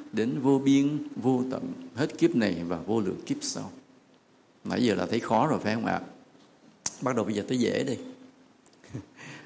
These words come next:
Một trong những yếu tố mà để chứng thành thánh vị nữa là lúc nào cũng chiêm nghiệm, cũng nhận thức, cũng quán chiếu về lý vô thường, vô ngã. Lúc nào cũng vậy.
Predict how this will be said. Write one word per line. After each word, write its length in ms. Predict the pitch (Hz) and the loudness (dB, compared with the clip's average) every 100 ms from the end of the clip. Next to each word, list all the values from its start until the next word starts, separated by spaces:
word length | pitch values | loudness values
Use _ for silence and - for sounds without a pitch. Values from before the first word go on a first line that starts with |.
| - - | -20 -6
Một 240 | 101 101 - | -2 0 2
trong 120 | 120 | 2
những 120 | 131 | 4
yếu 140 | 147 | 4
tố 300 | 156 135 147 | 6 6 6
mà 340 | 180 113 101 95 - - - - | 6 4 4 0 -6 -16 -14 0
để 160 | 101 | 0
chứng 240 | 117 143 180 | 2 2 4
thành 200 | 123 98 | 2 0
thánh 200 | 123 165 | 0 2
vị 240 | 110 98 | 2 2
nữa 120 | 104 | 0
là 460 | 127 104 95 90 90 - - - - - - - | 0 0 0 -2 -4 -10 -18 -20 -20 -20 -18 0
lúc 260 | 196 262 127 | 0 2 4
nào 560 | 120 104 98 92 87 | 6 6 4 2 0
cũng 320 | 107 131 175 185 175 - - - - - - 123 113 - - | -2 0 0 -2 -6 -16 -20 -20 -20 -20 -10 -10 -10 -14 4
chiêm 200 | - 208 185 | 10 10 12
nghiệm, 440 | 131 101 95 107 - | 10 8 6 4 2
cũng 260 | - 120 151 | 0 4 8
nhận 280 | 131 104 123 | 8 10 8
thức, 160 | 254 - - - - - - | 8 6 -2 -6 -10 -10 0
cũng 160 | 110 147 | 2 6
quán 240 | 175 214 | 8 8
chiếu 420 | 175 175 208 240 - - - - - - | 10 10 10 6 0 -6 -10 -16 -20 -6
về 180 | 104 104 | 2 4
lý 400 | 92 117 143 208 - - | 4 4 4 2 -2 -2
vô 280 | 123 147 143 | 4 4 4
thường, 540 | 135 110 101 101 104 - - - | 4 4 4 2 -2 -8 -20 -12
vô 220 | 101 117 123 | -2 2 2
ngã. 480 | 107 90 80 143 147 - - _ _ - | 2 0 -2 -6 -8 -14 -20 _ _ -6
Lúc 180 | 151 165 | -6 -2
nào 180 | 110 95 | -2 -2
cũng 100 | 110 | -4
vậy. 100 | 110 | -4